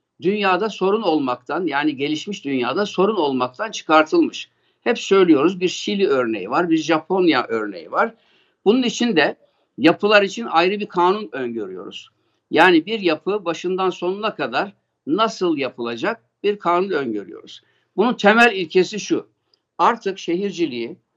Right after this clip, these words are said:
bir rantın yönettiği bir sistem olmaktan çıkartmamız gerekiyor.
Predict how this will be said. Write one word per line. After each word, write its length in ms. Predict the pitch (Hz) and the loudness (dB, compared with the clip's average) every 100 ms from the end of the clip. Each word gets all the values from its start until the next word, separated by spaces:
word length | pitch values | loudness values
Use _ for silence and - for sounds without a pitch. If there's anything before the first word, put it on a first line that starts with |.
| _ _ _ | _ _ _
bir 320 | 156 202 165 123 | 2 2 0 2
rantın 680 | 156 214 - _ _ 214 | 4 4 0 _ _ -6
yönettiği 920 | 220 160 160 170 165 - 165 151 165 135 | -2 2 4 4 2 -2 0 2 2 2
bir 120 | 170 | 0
sistem 540 | 160 156 151 190 196 | 0 -12 -8 -4 -2
olmaktan 560 | 151 139 131 131 175 185 | -2 0 -4 -2 -2 -2
çıkartmamız 720 | 185 - 131 - 117 147 156 | -4 -6 -6 -4 -2 0 0
gerekiyor. 480 | 120 107 92 - | -2 -6 -10 -20